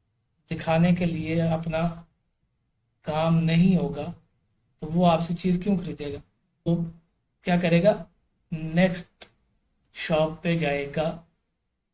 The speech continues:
वहाँ से services purchase करेगा और अपना काम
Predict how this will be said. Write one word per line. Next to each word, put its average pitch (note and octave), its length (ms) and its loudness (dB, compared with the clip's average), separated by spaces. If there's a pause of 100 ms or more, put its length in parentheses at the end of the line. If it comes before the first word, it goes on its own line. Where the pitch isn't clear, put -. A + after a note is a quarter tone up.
(320)
वहाँ E3+ 240 4
से F3 160 -4
services D#3 580 -6
purchase D3+ 360 -6
करेगा D3 520 -4 (680)
और D#3 140 -2
अपना D3 280 -8
काम D#3+ 340 -6